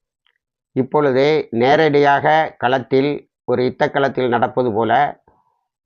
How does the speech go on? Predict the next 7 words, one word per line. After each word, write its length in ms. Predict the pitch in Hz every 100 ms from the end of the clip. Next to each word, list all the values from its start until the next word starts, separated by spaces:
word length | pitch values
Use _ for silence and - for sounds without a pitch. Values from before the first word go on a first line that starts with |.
| _ _ _ -
இஸ்ரேல் 380 | 123 151 147
என்ற 240 | 147 135 127
பெரிய 320 | 131 139 135
நாட்டுக்கும் 760 | 113 117 123 113 131 143 - - 90 - - _ _ _ _ _ _ _ _ _ _ -
அல் 220 | 123 160
காசம் 400 | 160 156 151 147
பிரிகேட்ஸ் 500 | 131 135 123 113 -